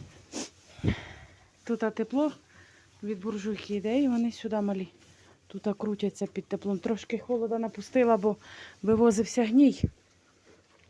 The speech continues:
Зразу поприбирала, щоб воно не пріло, тут а не смерділо їм. Малята сплять. Потепліло, вони не трусяться, вже все добре. Да, Валюшка?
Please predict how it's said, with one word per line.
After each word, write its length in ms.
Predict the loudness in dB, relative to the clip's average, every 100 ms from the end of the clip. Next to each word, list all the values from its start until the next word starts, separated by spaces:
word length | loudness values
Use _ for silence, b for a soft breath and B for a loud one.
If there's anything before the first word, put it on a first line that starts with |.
| -12 -10 B B B -6
Зразу 320 | -2 0 -2
поприбирала, 680 | -6 -4 -2 2 6 6 4
щоб 160 | -2
воно 220 | -4 -2 0
не 100 | 0
пріло, 340 | 0 0 0
тут 200 | -4 -4
а 60 | -4
не 120 | -4
смерділо 560 | -4 -6 -4 -2 -2
їм. 180 | -2 -4 -6 _ B B B B B B B _ -20 -10 -8 -8 -14 -14 -14 -16 -20 -20 -8 -8 -8 -14 _ _ _ -18 -10
Малята 440 | -6 -4 -4 -4
сплять. 560 | -8 -8 -6 -6 -6 -12 -20 _ _ _ _ _ b b b b
Потепліло, 580 | -10 -6 -6 -2 0 0
вони 240 | -2 -2
не 120 | -4 -6
трусяться, 580 | -6 -6 -6 -6 -4
вже 160 | -4 -4
все 240 | -4 -4
добре. 440 | 0 4 4 4 2 -2 6
Да, 160 | 8 8 4 B B B
Валюшка? 460 | 0 4 4 4